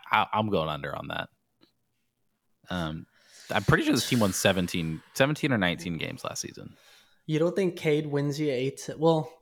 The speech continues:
Speaker 2: no, eight to ten
Speaker 1: Okay,
Speaker 2: more
Speaker 1: dude,
Speaker 2: games
Speaker 1: think
Speaker 2: is
Speaker 1: about it,
Speaker 2: still
Speaker 1: dude. Cade adds six wins, and you're still four wins away from going
Speaker 2: Mm,
Speaker 1: over.
Speaker 2: yeah, exactly.
Speaker 1: Or
Speaker 2: That,
Speaker 1: five
Speaker 2: I mean,
Speaker 1: wins,
Speaker 2: it is.
Speaker 1: actually.
Speaker 2: It's pretty tough.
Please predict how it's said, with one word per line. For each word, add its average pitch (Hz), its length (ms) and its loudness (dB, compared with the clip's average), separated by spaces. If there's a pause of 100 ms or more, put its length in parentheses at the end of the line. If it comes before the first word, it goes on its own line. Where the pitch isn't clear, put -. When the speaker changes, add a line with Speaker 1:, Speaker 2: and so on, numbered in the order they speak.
Speaker 2:
no, 127 160 -10
eight 127 180 -8
to - 80 -12
ten - 180 -6
Speaker 1:
Okay, 120 160 4
Speaker 2:
more 110 60 4
Speaker 1:
dude, 120 180 6
Speaker 2:
games 123 60 -2
Speaker 1:
think 127 160 4
Speaker 2:
is 107 60 0
Speaker 1:
about 87 160 4
it, - 40 0
Speaker 2:
still 117 60 -4
Speaker 1:
dude. 90 240 -2
Cade 127 320 2
adds 104 340 2
six - 240 -2
wins, 98 240 2
and 92 80 0
you're 90 80 0
still 98 200 2
four 95 260 4
wins 85 240 2
away 80 180 4
from 80 140 -10
going 76 180 -4
Speaker 2:
Mm, - 100 -6
Speaker 1:
over. - 300 -12
Speaker 2:
yeah, 113 380 -6 (160)
exactly. 117 640 -10 (300)
Speaker 1:
Or 139 40 -6
Speaker 2:
That, - 60 -4
Speaker 1:
five 90 220 4
Speaker 2:
I 147 40 2
mean, 151 200 2
Speaker 1:
wins, 120 40 -4
Speaker 2:
it 117 60 -4
is. - 20 -6
Speaker 1:
actually. - 240 -6
Speaker 2:
It's - 120 -6
pretty 143 320 -2
tough. - 420 -12